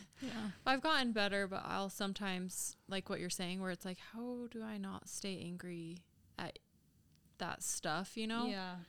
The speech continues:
Speaker 2: And then even when you start having your own kids and then you realize, look at what I could have had when I watched my husband
Speaker 3: Yeah.
Speaker 2: with my little girl, you know, and
Speaker 3: Yeah.
Speaker 2: stuff. I had a,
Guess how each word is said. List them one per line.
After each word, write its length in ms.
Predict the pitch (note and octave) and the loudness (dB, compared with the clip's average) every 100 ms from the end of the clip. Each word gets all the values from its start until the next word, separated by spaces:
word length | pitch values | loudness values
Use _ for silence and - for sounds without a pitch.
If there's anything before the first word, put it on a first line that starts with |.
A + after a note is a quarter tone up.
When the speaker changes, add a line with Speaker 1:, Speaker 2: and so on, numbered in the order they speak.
| - - - - | -16 -20 -20 -4
Speaker 2:
And 160 | G3+ G#3 | 0 4
then 380 | G3+ G3 F#3 - | 4 2 -2 -4
even 400 | G3 F#3 F#3 F3+ | -4 0 0 0
when 140 | F3+ | 0
you 80 | F3+ | -2
start 180 | - F#3 | -2 -4
having 220 | F#3+ F#3 | -4 -4
your 180 | F3 - | -4 -4
own 200 | F3+ F3 | -4 -4
kids 420 | - F#3 F3 E3+ | -4 -2 -4 -4
and 160 | F3 E3+ | -4 -2
then 140 | E3+ | -4
you 140 | F3 E3+ | -4 -2
realize, 680 | F3 F3 F3 F3 F3 - - - - - - - - - - | -2 -2 -2 -4 -6 -10 -12 -20 -20 -20 -20 -20 -20 -20 -10
look 180 | G3 A3+ | -4 0
at 220 | A3+ - - | 0 -2 -6
what 200 | G#3 A3 | -2 -2
I 120 | F#3 F3+ | 0 -4
could 300 | - C4 B3 | -4 0 0
have 100 | A#3 | 2
had 500 | G#3+ G3+ G3 G3+ G3+ | 0 2 2 2 0
when 180 | F#3+ | -2
I 120 | F3+ E3+ | -2 0
watched 420 | D#3+ - - - | -2 -2 -4 -2
my 120 | E3+ | -4
husband 560 | F3+ A3+ G#3+ A3+ A3 G#3+ | 2 2 4 4 4 4
Speaker 3:
Yeah. 20 | |
Speaker 2:
with 260 | F#3+ F3+ | 2 0
my 380 | F#3+ F3+ F3 F3+ - _ - - - - | -2 -2 -2 -4 -8 _ -20 -20 -10 0
little 180 | G3 F#3 | 0 2
girl, 340 | G3 G3 G3+ | 4 6 6
you 140 | G#3 | 4
know, 140 | G#3 G#3 | 4 4
and 100 | G#3 | 4
Speaker 3:
Yeah. 100 | C4+ | 4
Speaker 2:
stuff. 420 | G#3 G3+ G#3 - - _ - | 6 6 4 -4 -20 _ -2
I 80 | |
had 260 | A#3+ B3 B3+ | 4 6 6
a, 140 | C4 | 4